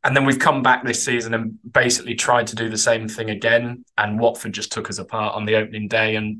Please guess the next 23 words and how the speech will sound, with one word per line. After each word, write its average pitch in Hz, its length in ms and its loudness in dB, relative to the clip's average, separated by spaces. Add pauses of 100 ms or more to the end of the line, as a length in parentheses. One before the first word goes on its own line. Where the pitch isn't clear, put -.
the 120 140 -6
story 123 420 4
goes 113 440 4
that 113 200 -4 (880)
Ainsworth 117 420 2
was 117 100 2
steaming 113 380 2
into 110 320 -2
them 110 160 2
in 110 80 -4
the 110 60 -2
dressing 110 380 0
room 110 160 2
after 110 260 -4
the 107 80 -4
four 117 260 2
nil 110 160 -4
defeat, 110 420 -2
and 107 180 -6
somebody 110 640 4
or 107 180 6
some 110 320 0
bodies 104 760 2